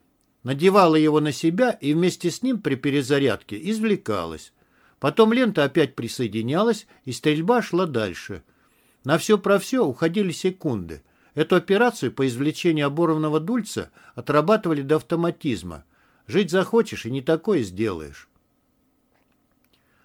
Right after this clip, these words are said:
Каким был расход боекомплекта в бою у штурмана и стрелка-радиста? Обычно у штурмана часто и больше.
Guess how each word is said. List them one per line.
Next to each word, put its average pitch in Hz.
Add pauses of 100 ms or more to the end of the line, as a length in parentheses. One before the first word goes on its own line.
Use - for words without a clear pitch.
(220)
Каким 190
был 175
расход 170
боекомплекта 170
в 139
бою 165
у 151
штурмана 139
и 110
стрелка-радиста? 160 (2250)
Обычно 185
у 180
штурмана 180
часто 208
и -
больше. 92